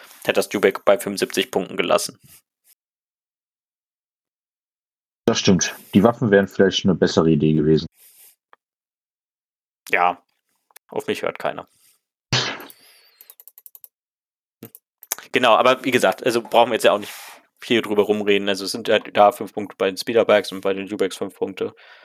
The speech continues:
Speaker 1: Am Ende wird, spielt man meistens ja drei Stück davon, jeweils in der Liste sind es halt auch fünfzehn Punkte dann pro Liste, ne?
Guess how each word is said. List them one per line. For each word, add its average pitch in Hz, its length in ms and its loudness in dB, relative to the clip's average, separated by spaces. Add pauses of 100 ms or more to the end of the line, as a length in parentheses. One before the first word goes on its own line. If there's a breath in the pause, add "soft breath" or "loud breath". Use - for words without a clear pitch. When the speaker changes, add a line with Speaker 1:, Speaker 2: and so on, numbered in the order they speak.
(580 loud breath)
Speaker 1:
Am 110 120 0
Ende 123 260 4
wird, 113 180 4
spielt - 220 -4
man 107 120 0
meistens 107 380 2
ja 104 120 4
drei 101 220 2
Stück 135 280 0
davon, 113 400 2
jeweils 107 320 0
in 110 80 -8
der 104 80 0
Liste 101 280 -2
sind 98 200 -6
es 98 120 -10
halt - 120 -2
auch 98 100 2
fünfzehn 101 400 -8
Punkte 95 300 -4
dann 92 160 -6
pro 95 140 -2
Liste, - 360 -8
ne? 107 180 -8